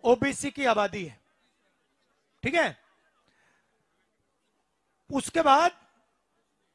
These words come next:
पन्द्रह परसेंट तकरीबन दलित हैं, आठ परसेंट आदिवासी। Very good। अब मुझे बताओ, पचास और पन्द्रह कितना हुआ?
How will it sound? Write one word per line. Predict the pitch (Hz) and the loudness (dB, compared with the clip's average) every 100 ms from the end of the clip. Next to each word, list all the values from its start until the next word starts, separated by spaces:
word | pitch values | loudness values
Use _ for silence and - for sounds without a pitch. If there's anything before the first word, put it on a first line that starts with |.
| _ _ - | _ _ -2
पन्द्रह | 285 330 349 | 0 4 4
परसेंट | 311 277 220 277 330 | 4 0 0 -4 -2
तकरीबन | - 262 247 240 294 349 - _ _ _ _ _ _ _ _ _ _ | -6 -6 -6 2 2 0 -14 _ _ _ _ _ _ _ _ _ _
दलित | 208 254 285 | 0 0 0
हैं, | 208 147 _ _ _ _ _ _ _ _ _ _ _ _ _ _ _ _ _ _ _ _ _ - - | -4 -6 _ _ _ _ _ _ _ _ _ _ _ _ _ _ _ _ _ _ _ _ _ -16 2
आठ | 269 339 - | 6 6 2
परसेंट | - 262 - 262 349 _ - _ _ _ _ _ _ _ _ _ | -2 -2 0 -2 -4 _ -20 _ _ _ _ _ _ _ _ _
आदिवासी। | 220 226 233 214 170 151 - _ _ _ _ _ | -2 0 0 0 -2 -8 -20 _ _ _ _ _
Very | 208 294 | -2 2
good। | 339 214 _ _ _ _ _ | 0 0 _ _ _ _ _
अब | 269 | 0
मुझे | 311 302 | 0 0
बताओ, | 269 285 294 294 _ _ _ _ _ _ _ _ | 0 2 0 -2 _ _ _ _ _ _ _ _
पचास | 247 - 285 320 285 | -2 2 2 4 2
और | |
पन्द्रह | 285 277 285 294 | 0 -2 0 0
कितना | 285 269 | -2 -2
हुआ? | 254 175 | -2 -2